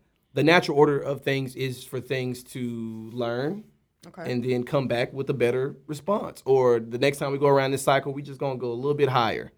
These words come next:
Speaker 2: Mm-hmm.
Speaker 1: in terms of how we do things. We're gonna go, we're gonna be a little bit better, I E why Migos is under Q C. Q C is an independent label and probably one of the biggest, Top Dog Entertainment, one of the biggest, like,
Speaker 2: Mm-hmm.
Speaker 1: Rockefeller Records.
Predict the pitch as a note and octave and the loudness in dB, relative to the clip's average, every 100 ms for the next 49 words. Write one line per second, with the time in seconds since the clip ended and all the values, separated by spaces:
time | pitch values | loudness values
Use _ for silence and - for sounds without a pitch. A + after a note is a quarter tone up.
0 | - F3+ E3+ E3+ _ - A#2 C3+ B2 A2+ | -16 -14 -14 -16 _ -10 -6 0 0 0
1 | A#2 A2+ - B2+ A#2+ C3+ C3+ B2+ A2 G#2+ | 0 0 2 4 4 0 -4 -6 -6 -8
2 | A#2+ A#2 G#2+ G#2+ C3 A#2+ F2+ C3 B2 A#2 | -4 -4 -2 -4 -2 0 0 2 2 2
3 | B2 A2+ F#2 - _ _ _ _ _ _ | 2 0 -4 -12 _ _ _ _ _ _
4 | B2+ C3 C3 B2+ C3 C3 - - A#2 A2+ | 6 6 4 -2 -2 -8 -14 -2 2 2
5 | A2+ C3+ C#3+ A#2+ A#2+ A2+ A2+ A2 - D3 | 2 0 2 2 2 -4 -8 -8 -10 -8
6 | G#3+ G3+ B2+ B2+ B2+ E3 C3 - C#3+ C#3+ | -4 -6 -6 -10 -6 -4 -4 0 0 0
7 | C#3+ C#3 C3 C#3+ D#3+ B2+ A2 A2 - _ | -2 -2 2 4 4 4 0 -2 -4 _
8 | _ - C#3 D#3 C3+ C3+ C3+ B2+ D3+ C#3 | _ 2 4 4 2 0 0 0 -4 6
9 | F#3+ C#3+ G#2+ - _ - D3 D3 D#3 D3+ | 6 6 -6 -10 _ 4 4 8 8 8
10 | D#3 D3 D#3+ F#3+ E3+ G#2+ - _ _ C3 | 6 0 0 0 0 -2 -10 _ _ -2
11 | C#3 C#3 D#3+ C#3 G3 A#2+ F#2+ - _ _ | 0 0 4 10 10 8 -2 -6 _ _
12 | _ A#2 A2+ A2 A2 C#3 D#3 C#3 D3+ D3+ | _ -2 0 0 2 6 6 4 2 4
13 | F3 F#3 B2+ - - - - | 4 4 2 -4 -10 -10 -12